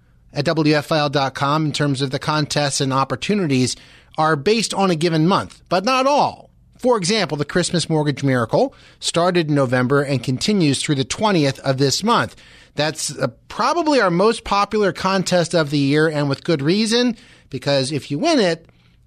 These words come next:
you can have your mortgage or rent covered for all of next year, up to eighteen thousand dollars. It's the sixth annual Christmas Mortgage Miracle, sponsored by the Radmore firm, and you can actually enter the contest every day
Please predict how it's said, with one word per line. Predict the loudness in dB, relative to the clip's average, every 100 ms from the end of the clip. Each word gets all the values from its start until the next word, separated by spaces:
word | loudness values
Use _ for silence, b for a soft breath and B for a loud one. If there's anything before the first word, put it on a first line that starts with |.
| _ -8
you | 2 2 2
can | 0
have | 0 0
your | 2
mortgage | 2 2 2 0 0
or |
rent | 0 0 0
covered | -2 -2 -2
for | -2
all | 0 0
of | 0
next | -2 -2 -2
year, | 0 0
up | 0
to | -2
eighteen | -2 0 -2 0
thousand | 0 -2 -2 -4 -2
dollars. | 2 0 -2 -8 -14 B B B
It's | -10 -6
the | -8
sixth | -4 -4 -4 -4
annual | 0 2 2 4 4 2 -2 b b b b b
Christmas | -2 0 -2 0
Mortgage | 0 0 0
Miracle, | 2 2 2 -2
sponsored | -2 -2 0 0 0
by | 0
the | 0
Radmore | 0 0 0 0 2 0
firm, | -2 -4 -2 -2 -4 b b b b -2
and | 0 2 2
you |
can | 0 0
actually | 0 -4 -2
enter | -2 0
the | -2
contest | -2 -2 0 -2 -2
every | -2 0 2
day | 2 2 0 -2